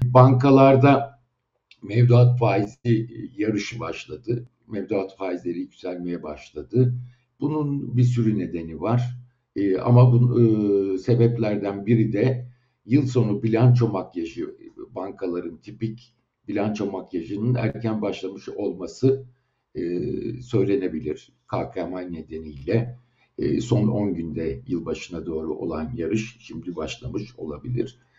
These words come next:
Hazinede, e, çok büyük bir para var. E, hazinenin te-, e, me-, e, şeydeki, Merkez Bankası'ndaki,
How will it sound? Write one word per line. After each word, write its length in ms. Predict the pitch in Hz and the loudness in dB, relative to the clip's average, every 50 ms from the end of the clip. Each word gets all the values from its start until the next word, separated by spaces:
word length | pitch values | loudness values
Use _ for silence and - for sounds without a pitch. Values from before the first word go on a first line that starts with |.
| _ _ _ _ _ _ _ _ - | _ _ _ _ _ _ _ _ 4
Hazinede, 560 | - 135 135 151 165 156 151 143 143 156 156 | 6 8 10 10 10 10 10 12 12 12 12
e, 420 | 156 - - - 127 127 127 127 - - - - - - | 12 10 6 4 4 4 4 2 0 -4 -6 -8 -10 -8
çok 320 | - - 151 131 - - 123 | -2 -2 0 0 0 0 2
büyük 260 | 120 120 117 120 - | 2 2 2 0 -4
bir 220 | 110 104 104 107 - - | -6 -6 -6 -8 -10 -8
para 280 | 107 101 98 101 101 | -4 -4 -2 -2 -2
var. 400 | 92 87 82 82 - - - _ _ _ _ _ _ _ _ _ _ _ - | -2 -2 -4 -8 -10 -14 -20 _ _ _ _ _ _ _ _ _ _ _ -6
E, 180 | 95 98 98 | -4 -4 -2
hazinenin 800 | 98 90 - 117 110 110 117 120 123 127 131 135 127 - - - | -2 -2 0 -2 0 0 2 4 6 8 8 6 4 0 -2 -4
te-, 100 | - 123 | -2 -2
e, 300 | 117 - 104 104 104 101 | -2 -2 -2 -4 -4 -4
me-, 640 | 101 107 107 107 107 104 104 104 104 104 101 101 | -4 -2 -2 -2 -2 -2 -2 -2 -2 -2 -2 -4
e, 60 | 101 - | -4 -6
şeydeki, 640 | - - 104 104 104 113 113 - - 127 131 127 | -6 -6 -6 -4 -2 -4 -4 -2 2 2 2 2
Merkez 520 | 120 117 107 107 107 107 - 123 117 117 | 2 -2 -4 -4 -4 -2 0 0 0 2
Bankası'ndaki, 1000 | 117 113 110 107 - 110 107 104 - 110 107 110 113 110 110 120 127 127 123 - | 0 -2 -2 -2 -4 -6 -6 -6 -6 -8 -4 -4 -4 -4 0 2 2 2 2 2